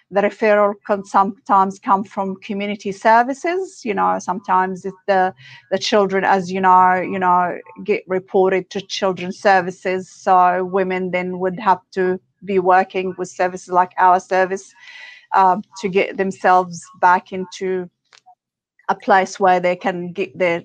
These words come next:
children back, for example. Uh, we get them from,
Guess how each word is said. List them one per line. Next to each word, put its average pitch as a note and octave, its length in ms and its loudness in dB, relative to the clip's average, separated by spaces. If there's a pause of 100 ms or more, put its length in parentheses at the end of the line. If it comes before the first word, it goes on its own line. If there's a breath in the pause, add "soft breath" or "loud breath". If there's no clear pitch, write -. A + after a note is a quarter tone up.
children B3 500 0
back, C4+ 280 4
for D4 140 -4
example. C#4 600 -4 (680 soft breath)
Uh, F#3+ 480 2
we A3+ 120 -2
get A3 160 2
them B3 140 2
from, A#3+ 440 -2